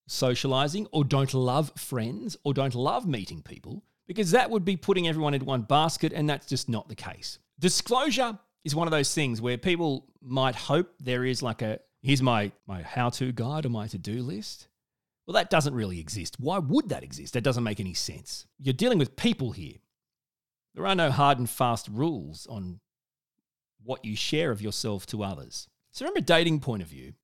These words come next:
do you think if you are hanging out and you meet someone who you,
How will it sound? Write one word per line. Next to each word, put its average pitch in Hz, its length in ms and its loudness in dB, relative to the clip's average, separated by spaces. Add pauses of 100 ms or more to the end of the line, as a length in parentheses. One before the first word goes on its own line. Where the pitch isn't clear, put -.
do 269 80 -2
you 320 100 2
think 285 240 -2
if 220 100 -2
you 208 360 0 (440)
are 143 100 4
hanging 156 280 6
out 139 400 0
and 147 420 -4
you 139 120 0
meet 135 200 0
someone 127 240 2
who 123 60 2
you, 117 240 2